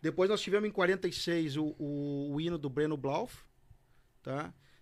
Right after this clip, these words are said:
Ah, mas ele, ele foi um concurso, tá? Onde o Breno Blauf ganhou esse concurso e foi,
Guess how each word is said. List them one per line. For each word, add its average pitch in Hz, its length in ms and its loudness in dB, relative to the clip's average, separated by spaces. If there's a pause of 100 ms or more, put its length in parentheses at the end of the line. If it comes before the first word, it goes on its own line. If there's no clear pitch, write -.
Ah, 147 360 2
mas 175 260 -2
ele, 185 200 4
ele 185 200 2
foi 208 160 4
um 240 80 0
concurso, 240 680 -2 (720)
tá? 170 220 0
Onde 175 160 -2
o 156 40 -8
Breno 170 200 -4
Blauf 156 340 -4
ganhou 160 300 -4
esse 220 120 -4
concurso - 540 -8 (500)
e 208 120 -8
foi, 240 600 2